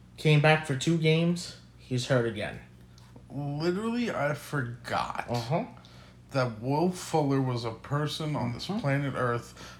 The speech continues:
Speaker 2: playing football until you just mentioned him right
Speaker 1: Yeah.
Speaker 2: now. 'Cause I
Speaker 1: He was hurt for a few weeks. I said,
Speaker 2: loved
Speaker 1: "I'll hold
Speaker 2: Will
Speaker 1: on to
Speaker 2: Fuller.
Speaker 1: him. He's gonna be a nice pickup later in the year."
Speaker 2: Mm-hmm.
Speaker 1: Garbage.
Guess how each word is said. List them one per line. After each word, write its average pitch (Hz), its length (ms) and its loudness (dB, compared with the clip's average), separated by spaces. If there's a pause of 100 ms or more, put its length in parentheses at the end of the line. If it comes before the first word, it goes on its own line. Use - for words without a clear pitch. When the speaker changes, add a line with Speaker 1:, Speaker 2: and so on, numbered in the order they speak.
(100)
Speaker 2:
playing 123 360 -2
football - 600 -4
until 120 240 -6
you 110 80 -8
just 113 240 -10
mentioned - 400 -8
him - 140 -10
right - 200 -4
Speaker 1:
Yeah. 92 100 -10
Speaker 2:
now. 135 140 -8 (380)
'Cause 120 280 -2
I 165 440 2
Speaker 1:
He 127 140 4
was 127 120 4
hurt 170 200 12
for 190 120 4
a 175 60 4
few 196 220 2
weeks. 196 280 0
I 139 60 2
said, 156 220 4
Speaker 2:
loved 131 180 4
Speaker 1:
"I'll 170 100 10
hold 165 220 4
Speaker 2:
Will 156 80 6
Speaker 1:
on 160 140 6
to 165 80 2
Speaker 2:
Fuller. 175 140 2
Speaker 1:
him. 208 180 -4 (560)
He's 113 200 -2
gonna 127 180 2
be 127 140 2
a - 40 2
nice 147 220 2
pickup 156 440 -4
later 123 280 2
in 143 100 2
the 139 120 0
year." 160 360 0
Speaker 2:
Mm-hmm. 131 540 0 (1200)
Speaker 1:
Garbage. 98 580 -2